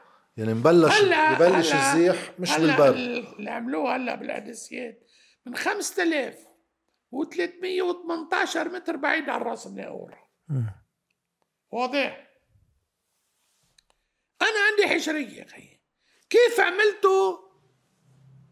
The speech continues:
Speaker 2: هالخط؟ بقوم أيامتي حسب بيتصل فيي قائد القوة البحرية نزيه بورودي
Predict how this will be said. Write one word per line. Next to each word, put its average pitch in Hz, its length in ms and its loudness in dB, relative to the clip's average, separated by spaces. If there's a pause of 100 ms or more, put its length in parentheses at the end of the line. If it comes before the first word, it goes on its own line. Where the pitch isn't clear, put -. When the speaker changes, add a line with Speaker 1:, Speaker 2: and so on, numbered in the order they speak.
(360)
Speaker 2:
هالخط؟ - 520 -4 (4000)
بقوم 415 340 4
أيامتي 320 640 -2
حسب 285 340 -4 (380)
بيتصل 285 500 -4
فيي 254 680 -6 (2250)
قائد 285 320 2
القوة 277 960 -2
البحرية 262 920 -4 (580)
نزيه 285 640 -4
بورودي 269 880 -2